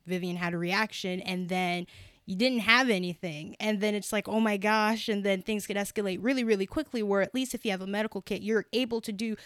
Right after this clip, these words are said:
something before, um, something bigger happens or having to go to the emergency room happen or something like that. So yeah, it's really important to have a medical kit.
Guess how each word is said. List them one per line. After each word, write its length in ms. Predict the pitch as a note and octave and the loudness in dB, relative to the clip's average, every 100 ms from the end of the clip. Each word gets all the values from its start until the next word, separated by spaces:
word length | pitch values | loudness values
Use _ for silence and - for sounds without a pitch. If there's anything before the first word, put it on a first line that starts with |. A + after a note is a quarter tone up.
| - | -16
something 840 | - - C#4+ C#4 C#4+ A#3 G3+ F3+ F#3 - | -8 0 4 4 2 2 0 0 -2 -6
before, 540 | - G3 A3 G#3 G3 F#3 - - | -6 -4 2 4 4 2 -2 -18
um, 440 | - F#3+ F3+ C3 - _ _ | -8 -6 -4 -8 -14 _ _
something 460 | - C#4 B3+ A#3+ G3+ | -2 2 2 0 2
bigger 320 | G#3 G3 F#3 | 2 2 0
happens 580 | E3+ E3 - F3+ F3 E3+ | -2 -4 -6 -6 -4 -4
or 100 | E3 | -4
having 460 | E3 F3+ F#3 F#3 | -2 -2 -2 -4
to 80 | F3+ | -4
go 160 | E3+ F3+ | -4 -4
to 160 | - | -4
the 80 | F#3+ | -4
emergency 480 | F#3 F#3 E3+ F3 F#3 | -2 -2 -4 -6 -6
room 180 | F3 E3+ | -4 -4
happen 500 | E3 D#3 F3+ E3+ E3+ | -4 -6 -6 -6 -4
or 140 | D#3+ | -4
something 420 | D#3+ E3 E3 E3+ | -4 -4 -4 -4
like 200 | E3 D#3+ | -4 -4
that. 340 | - D#3+ D3 - | -2 -2 -2 -6
So 320 | - D#3+ D#3+ - | -4 -2 -4 -6
yeah, 240 | F3 E3 | -4 -2
it's 140 | E3+ - | -4 -2
really 180 | F#3 | -2
important 360 | F3+ E3 D3+ E3 | -2 -4 -6 -6
to 40 | |
have 140 | E3 D#3+ | -6 -4
a 40 | |
medical 380 | D#3+ D#3 E3 - | -4 -6 -8 -12
kit. 320 | - D3+ - | -12 -12 -12